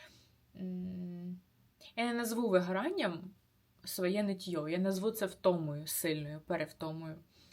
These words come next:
Бо я не досипаю, я реально не досипаю. Я хочу тупо завжди спати і лежати. Е, я ж вважаю, що вигорання — це коли не твоя робота.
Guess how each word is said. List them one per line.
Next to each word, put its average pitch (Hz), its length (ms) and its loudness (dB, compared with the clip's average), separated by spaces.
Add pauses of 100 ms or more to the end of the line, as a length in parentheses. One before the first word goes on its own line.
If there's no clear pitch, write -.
Бо 190 120 2
я 208 80 8
не 208 120 2
досипаю, 175 760 -2
я 160 120 -4
реально 196 400 -2
не 170 140 -4
досипаю. 180 580 -4
Я 165 140 -8
хочу 196 220 -6
тупо 208 500 -12
завжди 170 340 -4
спати 175 760 0 (380)
і 202 280 -4
лежати. 175 720 0 (1000)
Е, 185 360 0
я 220 400 2 (220)
ж - 180 -4
вважаю, 214 320 4
що 214 140 -2
вигорання — 202 560 2
це 202 440 4
коли 190 420 2
не 190 140 4
твоя 185 320 4
робота. 151 460 -4